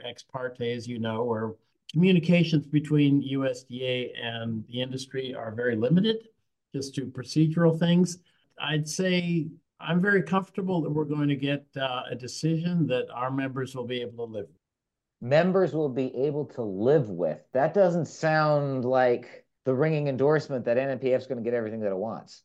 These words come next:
Speaker 1: Well, no, nobody at the hearing is gonna get everything they want. That's, that's pretty clear. U S D A is going to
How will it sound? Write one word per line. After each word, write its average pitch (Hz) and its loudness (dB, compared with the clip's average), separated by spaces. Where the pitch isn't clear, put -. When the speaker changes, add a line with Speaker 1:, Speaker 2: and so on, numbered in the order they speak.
Speaker 1:
Well, 214 4
no, 247 6
nobody 233 2
at 220 -2
the 190 0
hearing 180 2
is 156 0
gonna 151 -2
get 139 -4
everything 135 -6
they 123 -6
want. 104 -10
That's, 160 -12
that's 139 -6
pretty 131 -6
clear. 113 -4
U 131 -8
S 135 -10
D 131 -8
A 135 -4
is 120 -8
going 123 -8
to 131 -6